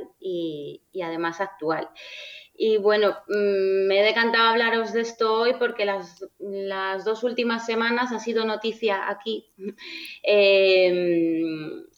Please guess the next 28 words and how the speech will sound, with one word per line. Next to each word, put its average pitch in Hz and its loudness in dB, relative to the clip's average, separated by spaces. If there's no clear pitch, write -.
eh, 185 2
dos 196 2
temas 233 0
que, 202 0
bueno, 208 0
me 208 2
ha - 2
recordado 233 0
que 247 0
lo 202 0
mismo 202 -4
hay 247 -4
gente 240 -4
que, 190 -2
que 196 0
desconoce 190 -2
este 175 -4
tema. 233 -6
No 208 -6
sé 233 -10
si 226 -10
vosotros 185 -12
sabéis 190 -2
lo 180 -4
que 185 -8
es - -12
el 180 -4
finning. 226 -6